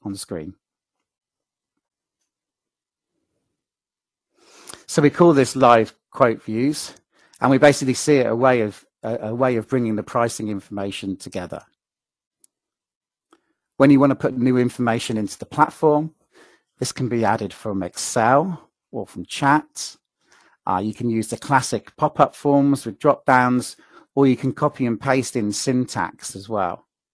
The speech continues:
It gets validated, and then the underlying platform updates the view so that everybody sees what's been go-, what's gone into the platform. Not only can you see it on screen, it can also alert you.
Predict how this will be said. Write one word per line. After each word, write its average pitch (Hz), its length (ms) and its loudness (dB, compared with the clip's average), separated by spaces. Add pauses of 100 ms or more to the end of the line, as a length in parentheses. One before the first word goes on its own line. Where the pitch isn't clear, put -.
(1080)
It 113 60 -12
gets 117 200 2
validated, 139 840 6 (1200)
and 117 100 0
then 120 140 4
the 120 100 2
underlying 120 480 2
platform 113 640 -2 (340)
updates 127 480 2
the 117 80 -8
view 107 320 -6
so 123 160 -6
that 104 160 -4
everybody 113 460 -2
sees 101 580 -8 (160)
what's 107 240 -8
been 110 140 -6
go-, 110 160 -2
what's 107 260 -6
gone 107 180 -4
into 101 240 -8
the 98 120 -12
platform. 92 640 -8 (1080)
Not 123 160 4
only 135 140 4
can 123 160 -4
you 107 80 -2
see 117 240 -4
it 101 80 -2
on 87 140 -6
screen, 160 640 2
it - 100 -10
can 123 160 -4
also 110 380 -4
alert 98 480 -6
you. 73 140 -16